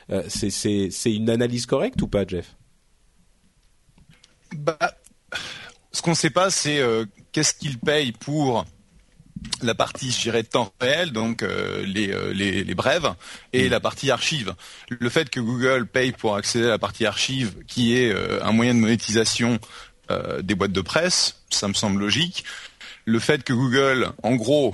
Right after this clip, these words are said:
Speaker 2: euh, baisse un peu la culotte et, euh, dise, « Bon, ok, on va payer les Belges », ce qui veut dire que les Français, les Suisses, les Italiens, les Espagnols, ils vont tous vouloir, euh, être
Speaker 1: Mm.
Speaker 2: payés,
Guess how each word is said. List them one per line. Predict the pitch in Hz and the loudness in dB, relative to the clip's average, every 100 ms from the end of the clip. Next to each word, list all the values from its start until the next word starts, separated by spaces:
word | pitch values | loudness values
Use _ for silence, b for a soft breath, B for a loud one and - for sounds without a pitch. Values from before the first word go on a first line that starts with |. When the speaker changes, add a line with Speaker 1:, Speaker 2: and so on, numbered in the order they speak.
| 82 - | -4 -4
Speaker 2:
euh, | 90 87 85 87 85 50 50 62 - B | 0 0 0 0 0 0 0 0 -2 B
baisse | 95 123 127 | 4 4 4
un | 113 | 2
peu | 117 127 | 4 2
la | 113 | 4
culotte | 131 120 123 - | 2 2 2 0
et, | 110 101 104 | 0 2 0
euh, | 101 95 92 B B | 0 -4 -6 B B
dise, « | 110 117 | 0 2
Bon, | 98 117 | 2 2
ok, | 117 123 | 2 0
on | |
va | 107 | 2
payer | 117 113 | 2 2
les | 113 110 | 2 2
Belges », | 120 120 | 4 2
ce | - | 0
qui | 107 | -2
veut | 107 | 0
dire | 113 120 | 0 0
que | 107 | 0
les | 110 | 0
Français, | 117 123 | 0 0
les | 113 | 0
Suisses, | 110 123 - | 0 0 0
les | 110 | 0
Italiens, | 104 123 113 117 | 2 2 2 0
les | 101 | 2
Espagnols, | - 113 120 107 | 2 4 2 2
ils | |
vont | 98 | 0
tous | 95 104 | -2 -4
vouloir, | 95 104 101 104 87 90 | 0 2 2 2 -2 -6
euh, | 87 92 | -2 -2
être | 98 98 | -4 -4
Speaker 1:
Mm. | |
Speaker 2:
payés, | 101 127 165 | 0 0 0